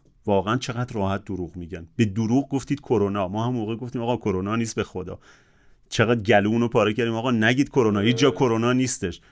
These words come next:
گفتن: "نه، کرونا ستاد مبارزه با کرونا." اون ستاده چقدر چیز، اه،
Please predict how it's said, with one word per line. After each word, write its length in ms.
گفتن: 260
"نه، 120
کرونا 460
ستاد 680
مبارزه 460
با 120
کرونا." 420
اون 100
ستاده 540
چقدر 380
چیز، 280
اه، 100